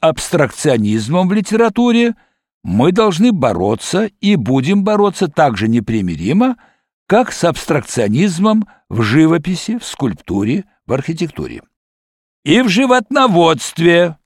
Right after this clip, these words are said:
проорал я, чтобы остановить его. Он остановился,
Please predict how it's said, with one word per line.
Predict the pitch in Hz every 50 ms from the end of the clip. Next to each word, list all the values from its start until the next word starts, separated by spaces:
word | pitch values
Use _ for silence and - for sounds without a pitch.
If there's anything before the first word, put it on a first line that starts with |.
| _ _ _
проорал | - 123 123 123 123 127 127 135 156 190 226 226
я, | 226 233 220
чтобы | 190 - - 156 135 113 131 143
остановить | 143 - - 208 214 208 170 98 85 78 76 - -
его. | - - - - - _ _ _ _ _ _ _ _ _ _ _ _
Он | - 131 170 226 - -
остановился, | 214 202 - - 233 160 117 107 98 101 101 98 - - - 160 151